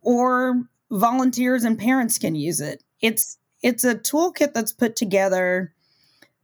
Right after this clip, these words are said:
to convey the, the basic concepts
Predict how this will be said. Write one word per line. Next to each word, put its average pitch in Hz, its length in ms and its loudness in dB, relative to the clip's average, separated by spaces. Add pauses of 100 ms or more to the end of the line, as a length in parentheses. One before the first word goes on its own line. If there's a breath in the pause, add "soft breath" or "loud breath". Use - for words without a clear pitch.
(120)
to 226 360 0
convey 208 560 0
the, 190 500 0 (120)
the 196 140 2
basic 233 760 0 (400)
concepts 233 720 0